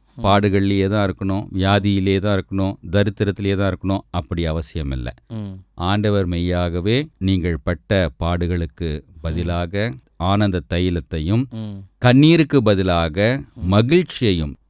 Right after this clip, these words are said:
Speaker 2: தரித்திரத்திற்கு பதிலாக ஆசீர்வாதத்தையும், வனாந்தரத்தை தண்ணீர் தடாகமாய் மாற்றுகிற ஒரு அனுபவத்தையும்
Speaker 1: ம்.
Speaker 2: மெய்யாகவே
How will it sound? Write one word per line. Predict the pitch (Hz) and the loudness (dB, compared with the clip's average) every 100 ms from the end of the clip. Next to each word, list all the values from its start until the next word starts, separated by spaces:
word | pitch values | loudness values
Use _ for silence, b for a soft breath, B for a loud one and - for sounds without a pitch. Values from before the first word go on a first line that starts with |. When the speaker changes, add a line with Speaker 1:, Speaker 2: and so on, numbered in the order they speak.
| 82 | 2
Speaker 2:
தரித்திரத்திற்கு | 117 135 131 139 120 117 104 101 | 4 6 4 2 2 0 -4 0
பதிலாக | 98 90 87 85 82 71 | 0 2 0 0 -2 -2
ஆசீர்வாதத்தையும், | 85 104 - 98 90 85 82 - 85 98 139 135 _ _ | -2 0 0 -2 0 0 -2 -4 -2 0 -2 -4 _ _
வனாந்தரத்தை | 92 110 131 160 147 123 101 - 82 - - - | 2 6 6 6 4 4 2 0 -2 -2 -8 0
தண்ணீர் | 104 117 135 131 | 2 4 4 2
தடாகமாய் | 110 101 113 117 117 113 107 | 0 2 4 4 4 4 4
மாற்றுகிற | 90 95 - 90 90 | 2 0 -2 -2 0
ஒரு | 85 80 | 2 0
அனுபவத்தையும் | 85 90 95 85 82 87 123 127 | 0 0 0 0 -2 -2 -2 -4
Speaker 1:
ம். | 110 104 98 | -14 -14 -8
Speaker 2:
மெய்யாகவே | 78 90 110 139 120 98 98 135 | 0 2 4 4 2 2 2 0